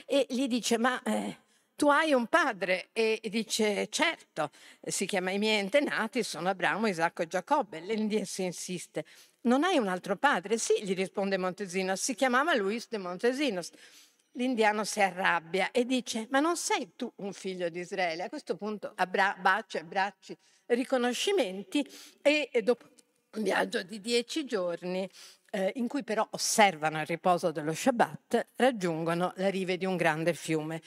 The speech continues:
Di nuovo torna il fiume, un fiume grande, un fiume vorticoso, un fiume che non consente il passaggio.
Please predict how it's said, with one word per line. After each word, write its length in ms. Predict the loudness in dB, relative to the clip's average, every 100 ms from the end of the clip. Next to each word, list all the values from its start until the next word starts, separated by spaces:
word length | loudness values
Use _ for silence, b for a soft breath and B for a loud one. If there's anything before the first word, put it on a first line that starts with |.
| B B
Di 120 | -4
nuovo 360 | 0 0 0 -6
torna 300 | -8 -6 -10
il 100 | -10
fiume, 420 | -4 -2 -2 -6
un 80 | -12
fiume 320 | -18 -16 -8
grande, 440 | -2 -2 -2 -12
un 120 | -14
fiume 300 | -12 -12 -10
vorticoso, 760 | -10 -12 -14 -12 -10 -10 -14 -20 b b b
un 140 | 0 2
fiume 360 | 4 2 2
che 100 | 0
non 180 | -2 -2
consente 580 | -4 -6 -2 -2 -2 -6
il 100 | -4
passaggio. 760 | -6 -6 -4 -4 -6 -8 -10